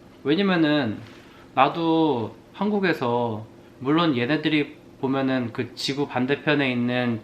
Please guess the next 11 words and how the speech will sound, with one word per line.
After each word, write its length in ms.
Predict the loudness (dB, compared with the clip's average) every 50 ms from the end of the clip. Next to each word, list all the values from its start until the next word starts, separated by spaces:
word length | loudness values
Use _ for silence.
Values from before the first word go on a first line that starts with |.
| -10 -10
듣보잡 640 | -8 -8 -8 -4 -2 -2 0 0 0 0 -2 -4 -6
학교에서 1000 | -8 -8 -6 -4 -2 0 2 2 0 0 0 -2 0 0 0 0 -2 -4 -6 -8 -14 -20 -20 -20 -20 -18 -14
무슨 220 | -6 -2 -2 0 2
과인지도 320 | 2 0 0 -2 -4 -4
모르겠는 460 | -2 -2 0 0 0 0 0 -2 -2
데를 220 | -2 -2 -2 -4 -4
졸업했지만, 800 | -4 -6 -4 -4 -6 -6 -4 -2 0 2 2 2 2 0 0 0
나 60 | 0
어쨌든 560 | 0 0 -2 -4 -6 -4 -2 -2 0 2 2
나도 380 | 2 2 2 2 0 -4 -6 -8
똑같이 840 | -6 -4 -4 -4 -4 -6 -6 -4 -2 0 0 0 -2 -2 -2 -4 -6